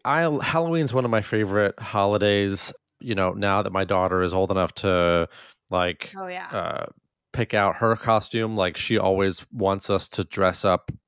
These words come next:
Speaker 1: with her. So
Speaker 2: Uh-huh.
Speaker 1: our, our costumes are now all coordinated.
Speaker 2: Fun.
Speaker 1: So this most recent Halloween,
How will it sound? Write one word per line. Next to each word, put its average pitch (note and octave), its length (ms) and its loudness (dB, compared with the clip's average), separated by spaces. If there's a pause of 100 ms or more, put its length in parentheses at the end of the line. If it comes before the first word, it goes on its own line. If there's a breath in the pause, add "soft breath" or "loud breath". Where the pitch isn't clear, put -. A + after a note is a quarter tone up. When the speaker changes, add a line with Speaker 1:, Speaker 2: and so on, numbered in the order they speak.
Speaker 1:
with F#2+ 240 -4
her. G3+ 340 2
So G2 260 0
Speaker 2:
Uh-huh. F#3+ 400 -12 (360)
Speaker 1:
our, G#2 340 4
our G#2 200 2
costumes G2+ 520 0
are G#2 80 2
now F#2 200 2
all F#2 340 4
coordinated. G2+ 800 2 (480 loud breath)
Speaker 2:
Fun. F3 380 -16 (220)
Speaker 1:
So - 200 -2
this F#2 200 -4
most G2 280 0
recent G#2 340 -2
Halloween, F#2 840 -2